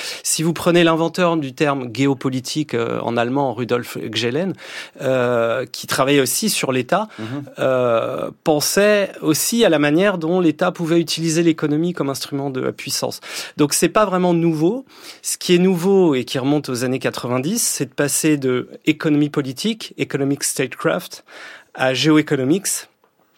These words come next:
Speaker 1: Et ça, on le doit à, euh, Luttwak, euh, Édouard Lu-, Luttwak aux, aux, aux États-Unis. Alors, ça, c'est la première géoéconomie. C'est celle qui, sous la plume de Luttwak, est censée remplacer la géopolitique.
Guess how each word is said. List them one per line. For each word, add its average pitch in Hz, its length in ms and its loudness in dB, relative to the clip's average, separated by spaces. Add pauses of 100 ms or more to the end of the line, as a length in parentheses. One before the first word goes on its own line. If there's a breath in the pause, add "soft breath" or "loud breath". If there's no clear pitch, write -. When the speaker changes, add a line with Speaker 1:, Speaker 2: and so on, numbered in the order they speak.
(240)
Speaker 1:
Et 113 60 -4
ça, 151 220 2
on 143 120 2
le 120 60 -4
doit 135 260 2
à, 120 300 2
euh, 117 640 -6
Luttwak, 120 560 -4 (160)
euh, 117 120 -4
Édouard 131 300 -2
Lu-, 120 140 -6
Luttwak 120 420 -4
aux, 120 60 -8
aux, 110 460 -6 (100)
aux 131 80 -6
États-Unis. 127 640 -2 (580 loud breath)
Alors, 131 420 2
ça, - 300 0
c'est 180 160 0
la 135 140 2
première 185 480 2
géoéconomie. 147 800 2 (500 loud breath)
C'est - 300 -2
celle 185 480 2
qui, 156 580 -2 (200)
sous - 300 -10
la 120 120 0
plume 147 340 0
de 123 100 -2
Luttwak, 120 480 -2
est 143 60 -4
censée 147 360 -2
remplacer 180 640 -2
la 131 100 0
géopolitique. 117 720 -12